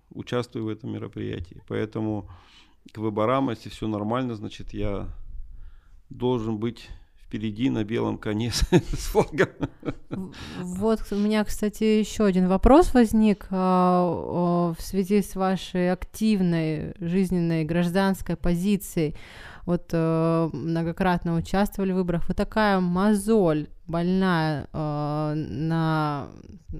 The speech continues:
Speaker 2: в общем, на теле нашего, нашей, э, наших органов власти региональных. Э, сталкивались ли вы с каким-то, э, давлением, угрозами или,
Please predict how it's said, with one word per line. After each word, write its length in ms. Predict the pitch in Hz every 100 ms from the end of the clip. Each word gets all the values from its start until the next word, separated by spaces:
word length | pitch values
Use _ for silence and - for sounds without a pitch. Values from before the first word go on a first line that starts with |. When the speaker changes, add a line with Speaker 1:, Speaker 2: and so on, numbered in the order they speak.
| - 131 175 -
Speaker 2:
в 100 | 156
общем, 220 | 143 -
на 80 | 185
теле 260 | 185 190 170
нашего, 720 | 165 170 - 156 156 151 - - - - -
нашей, 540 | 175 180 175 170 165 -
э, 260 | 156 160
наших 340 | 170 170 175 185
органов 340 | 180 175 170 -
власти 320 | 202 247 220
региональных. 800 | 185 180 180 185 180 156 147 - - - - - -
Э, 440 | 165 170 170 165 165
сталкивались 760 | - 196 240 - 254 214 202
ли 60 | 185
вы 140 | 180
с 100 | 175
каким-то, 800 | - 175 - 170 - 165 160 156 - - -
э, 260 | 165 156 156
давлением, 840 | 180 175 202 220 208 185 170 170 -
угрозами 1120 | 170 170 196 202 180 175 170 160 160 151 147
или, 800 | - 160 160 156 160 151 139